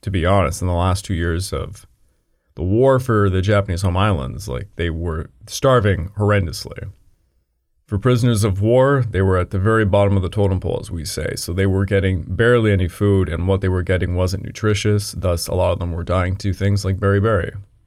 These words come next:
But as I've seen in countless primary sources from events and wars across human history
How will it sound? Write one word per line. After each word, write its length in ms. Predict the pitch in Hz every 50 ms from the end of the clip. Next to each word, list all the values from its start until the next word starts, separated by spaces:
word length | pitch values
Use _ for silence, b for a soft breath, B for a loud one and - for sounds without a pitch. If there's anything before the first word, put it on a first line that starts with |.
| _ _ _ _ _ _ _ _ _ -
But 280 | - - - 208 202
as 160 | 151 127 117
I've 160 | 117 110 107 104
seen 280 | - - 135 139 135
in 180 | 127 104 95 98
countless 440 | - 127 127 139 143 143 135 120 -
primary 460 | - - 120 120 117 110 107 104 101
sources 520 | - 110 104 107 104 101 - 110 107 101
from 480 | - - 82 82 76 71 69 76 76 - _ _ _ _ _ _ _ _ _ _ _ _ _ _ _ _ _
events 480 | 104 104 90 92 113 120 131 131 131 -
and 360 | 107 95 90 87 85 82 82
wars 380 | 87 101 117 123 127 127 123 95
across 400 | 87 - - 101 101 107 101 -
human 220 | 113 110 107 104
history 600 | 104 113 117 113 - - 90 87 87 90 92 98